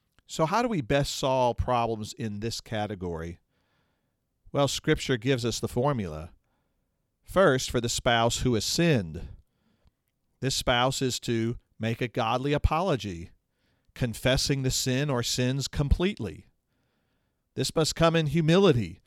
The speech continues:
humbling self before God first. The confession must be specific,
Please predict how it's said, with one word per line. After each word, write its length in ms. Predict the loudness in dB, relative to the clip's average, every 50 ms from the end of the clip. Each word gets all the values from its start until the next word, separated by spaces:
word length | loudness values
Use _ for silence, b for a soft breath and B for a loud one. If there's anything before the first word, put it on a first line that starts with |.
| _ _ _ _ _ _ _ _ _ _ -4
humbling 340 | -2 0 0 0 -2 -2
self 440 | -2 -2 2 4 6 6 6 4 4
before 360 | 2 0 2 2 2 2 2
God 360 | 2 2 4 6 6 6 4 2
first. 720 | 0 0 2 2 2 0 -2 -6 -8 -10 -12 -16 -20 _ _ _ _ _ _ _ _ _ _ _ _ _ _ _ _ _ _ _
The 100 | -8 -4
confession 580 | 0 0 0 2 4 4 4 4 4 2 0 2
must 260 | 4 2 2 2 2
be 120 | 0 0 0
specific, 880 | 0 0 0 0 0 4 6 6 6 6 4 2 0 -2 -4 -10 -16